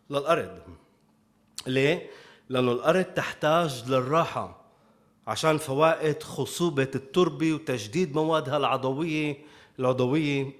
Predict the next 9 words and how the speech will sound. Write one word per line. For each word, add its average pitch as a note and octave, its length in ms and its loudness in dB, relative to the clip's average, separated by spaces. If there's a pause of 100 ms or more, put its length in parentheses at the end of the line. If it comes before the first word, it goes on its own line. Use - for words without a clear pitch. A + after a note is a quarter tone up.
(480)
الأرض D#3+ 360 6
تسترد C#3+ 840 0
هيك E3+ 360 -4 (240)
نشاطها. C#3 760 -2 (1300)
المس-، C#3+ 460 0
المحاصيل C#3 640 0
هي F3+ 200 2
أكبر F3 440 -2
برهان D3+ 680 0